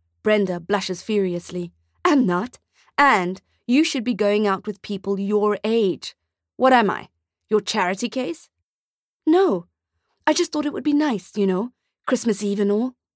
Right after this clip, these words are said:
"Yeah, well, I have plans." He hoists his bag over his shoulder with a grunt. "You do?" "Is that so hard to believe?" "Of course not. Just, I'm just surprised, that's all." "Well."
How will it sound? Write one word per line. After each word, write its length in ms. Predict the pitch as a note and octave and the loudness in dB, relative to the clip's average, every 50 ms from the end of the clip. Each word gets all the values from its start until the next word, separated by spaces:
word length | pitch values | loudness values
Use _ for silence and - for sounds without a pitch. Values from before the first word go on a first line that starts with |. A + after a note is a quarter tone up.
| _ _ _ _ _ _ _ _ _ _ _ | _ _ _ _ _ _ _ _ _ _ _
"Yeah, 340 | - F#3+ F#3+ F#3+ F#3+ F#3 F#3 | -4 -2 0 2 2 2 0
well, 340 | F3+ D#3+ G2 F#2 D#3+ F3 - _ _ _ _ - | 0 0 -2 -4 -6 -8 -14 _ _ _ _ 0
I 80 | A#3 | 0
have 180 | G#3+ G#3+ G3+ - | 0 0 -2 -2
plans." 480 | - G3+ E3+ - - - - - - - - _ _ _ _ _ _ _ _ | -2 -2 -2 -2 -4 -10 -16 -18 -18 -18 -20 _ _ _ _ _ _ _ _
He 120 | _ B3+ A3+ | _ -4 -4
hoists 400 | F3 C4+ B3+ A#3+ B3 - - - | 0 2 2 2 2 -2 -4 -6
his 140 | A3 G3 F3+ | -6 -6 -2
bag 340 | - G3 F#3+ F3+ F3+ F3 - | -2 -2 0 0 -2 -2 -2
over 200 | G3 G3+ G3+ G#3 | -2 -2 0 -2
his 100 | G#3 G3+ | -2 -4
shoulder 340 | - - G#3+ F#3+ F3+ F3+ F3+ | -2 -2 -2 -2 -2 -4 -4
with 140 | E3 F3 F3+ | -4 -6 -6
a 40 | F3+ - | -6 -4
grunt. 320 | G3 F#3+ F#3 F3+ - - _ _ _ _ _ _ _ _ _ _ _ _ _ | -4 -4 -4 -4 -8 -12 _ _ _ _ _ _ _ _ _ _ _ _ _
"You 100 | G#3+ F#3 | -8 -4
do?" 340 | - F#3+ F3+ G#3+ F4 - _ _ _ _ _ _ _ _ _ _ _ _ _ _ _ _ _ _ - | -2 -2 -2 -2 -4 -6 _ _ _ _ _ _ _ _ _ _ _ _ _ _ _ _ _ _ -2
"Is 100 | - A#3 | 0 2
that 200 | A3+ A3+ A3+ - | 2 2 2 0
so 140 | B3+ B3 A#3 | 0 0 2
hard 240 | A3+ A#3 A3+ G#3 | 2 0 0 -2
to 60 | - G3 | -2 -2
believe?" 400 | G#3+ G#3 F#3+ F3 F3 B3 - _ _ _ _ _ _ _ _ _ _ _ _ _ _ _ _ _ _ _ _ - | -2 -2 -2 -4 -6 -8 -12 _ _ _ _ _ _ _ _ _ _ _ _ _ _ _ _ _ _ _ _ -4
"Of 100 | D#4 - | -2 0
course 260 | - E4 D4+ - - | 0 0 0 -2 -2
not. 280 | F#3+ E3+ E3+ E3+ - _ _ _ _ _ _ _ _ | -4 -6 -6 -10 -16 _ _ _ _ _ _ _ _
Just, 340 | - C#4 B3 - - - - _ _ _ _ _ _ _ _ _ _ _ _ _ _ _ _ _ - | 0 0 0 0 -2 -6 -10 _ _ _ _ _ _ _ _ _ _ _ _ _ _ _ _ _ 0
I'm 100 | B3+ C4 | 2 2
just 180 | C4+ C#4+ - - | 2 0 0 -2
surprised, 500 | C#4 B3 A#3+ G3+ E3+ - - - - - _ _ | -4 -2 0 -2 -2 -2 -4 -12 -20 -20 _ _
that's 220 | A#3+ A3 G#3+ - | -4 -4 -4 -4
all." 200 | F3+ D#3 E3+ - _ _ _ _ _ _ _ _ _ _ _ _ _ _ _ _ | -6 -8 -10 -14 _ _ _ _ _ _ _ _ _ _ _ _ _ _ _ _
"Well." 360 | - G3+ F#3 A#2 E2+ C2 E3+ | 0 0 2 2 0 -4 -8